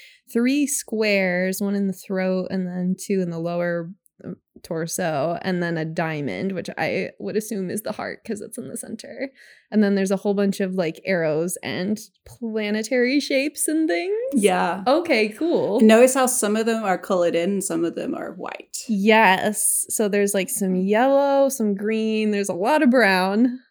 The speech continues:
Speaker 1: Um,
Speaker 2: I don't
Speaker 1: and
Speaker 2: think the colors
Speaker 1: then
Speaker 2: matter themselves. It's just if they're colored in.
Speaker 1: Oh, okay.
Speaker 2: Mm-hmm.
Speaker 1: Interesting. Yeah, and then there's, I have three on mine that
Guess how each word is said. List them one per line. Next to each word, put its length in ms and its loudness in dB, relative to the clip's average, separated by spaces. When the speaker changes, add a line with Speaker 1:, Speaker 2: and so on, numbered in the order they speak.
Speaker 1:
Um, 760 0
Speaker 2:
I 60 4
don't 60 4
Speaker 1:
and 60 4
Speaker 2:
think 140 4
the 140 6
colors 240 12
Speaker 1:
then 80 4
Speaker 2:
matter 180 4
themselves. 560 0
It's 100 -4
just 240 0
if 200 8
they're 140 2
colored 380 -2
in. 360 -6
Speaker 1:
Oh, 180 8
okay. 540 0
Speaker 2:
Mm-hmm. 80 0
Speaker 1:
Interesting. 800 -2
Yeah, 200 4
and 100 0
then 100 0
there's, 300 -2
I 160 2
have 340 0
three 320 0
on 160 -6
mine 540 -8
that 500 -6